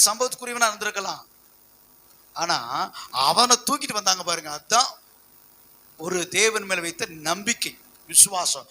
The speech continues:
உங்களுக்கு எனக்கு அப்படிப்பட்ட விசுவாசம் இருக்கா? தான் முதல் விசுவாசம். அங்க போனா சுகமாயிரும், அங்க போனா விடுதலை ஆயிரும் அப்படிங்கிற நம்பிக்கை சர்ச்சுக்கு போனா நல்லாயிரும். சர்ச்சுக்கு போனா,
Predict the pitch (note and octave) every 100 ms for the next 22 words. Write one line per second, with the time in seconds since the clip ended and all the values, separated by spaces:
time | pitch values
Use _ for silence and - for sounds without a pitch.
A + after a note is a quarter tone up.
0 | - - A3 D#4 D#4+ D4 C#4 B3+ G3 A#3
1 | B3+ G#3+ G3+ F3+ F3 F3 A3+ G#3 F#3 E3
2 | D3+ - D#3 B2 - _ - - - -
3 | _ _ _ F3+ G3 E3 E3 E3+ D#3 -
4 | C#3+ A#2+ - - _ _ _ _ _ _
5 | _ _ _ _ - - - - C4 C4
6 | C4 C#4+ D4+ - A3+ D#4+ D#4+ D4+ C4 G3
7 | - _ _ _ _ G3 B3 D4+ D#4 D#4+
8 | A#3+ C4 D#4 D4 C4 A3+ F#3+ C#3 _ _
9 | F#3+ A3 D4 D4+ D4 A#3 G#3 A3+ D4+ D4+
10 | - - G3+ C4+ C#4 - - - B3 D4
11 | D4 C#4 B3 C#4 C4 A#3 A#3 G#3 D3 -
12 | _ _ _ _ _ G#3+ A3 C#4+ C#4 C#4